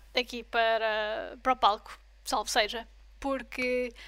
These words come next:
ah, para ela falar já sobre quem é que ela é, o que é que ela faz, ah, essas coisas todas que quem já segue aqui o podcast já, ah, conhece. Ahm,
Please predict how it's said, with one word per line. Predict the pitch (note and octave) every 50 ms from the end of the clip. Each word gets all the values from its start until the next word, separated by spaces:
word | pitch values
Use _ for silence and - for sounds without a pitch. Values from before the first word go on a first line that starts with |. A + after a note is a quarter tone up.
| - - - -
ah, | - - A#3+ A#3+ A#3+ A#3+ A#3+ A#3 A#3 A#3+ G3+ A#3
para | C4 B3+
ela | A#3+ A#3 G#3+ A3+
falar | A#3 - B3 A3+ A3+ A3+ A3+
já | A#3 G#3 A#3 A#3 A#3 A#3 A3+ A3+ A3+ A3
sobre | - - A#3+ A3+ A#3 A#3+
quem | A#3 - B3 A#3+ A#3
é | A#3+ A#3
que | - B3
ela | A#3 A3+ A#3+
é, | C4 C#4+ C4+
o | B3+
que | A#3 B3
é |
que | A#3 -
ela | A#3 A3 A#3
faz, | - - B3 A#3+ A#3 A#3+ A#3+ B3 A#3+ - - - - - - - - - - -
ah, | - A#3 A#3+ A#3+ A#3 - -
essas | - D#4 D4+ - - C#4+ C4+ - - - - -
coisas | - D#4 D4 A#3 C4+ A#3+ -
todas | - A#3+ A#3 A3+ A#3+ A#3+
que | - - B3+ A#3+ A#3 A#3+ A#3+ A#3 - -
quem | - A#3+ A#3+ A#3+ A3+
já | A3+ A#3 A3+
segue | A3 - - A3+ A3 A3
aqui | A#3 - - A#3
o | A3 A3
podcast | A3+ A3 G#3+ - - A3+ G#3+ G#3 - - - B3
já, | B3 A3+ - A#3 A3 G#3+ G#3+ G#3+ G#3+ - - - - - - -
ah, | - - A3 G#3+ G#3 -
conhece. | - - - B3+ A#3 B3 C#4 - - - - - - - - - - - - - - - -
Ahm, | C4 C4+ C#4 C4+ C4+ C#4 C#4 C#4 C#4 C#4 C#4 C#4 C#4 C#4 C#4 C#4 C#4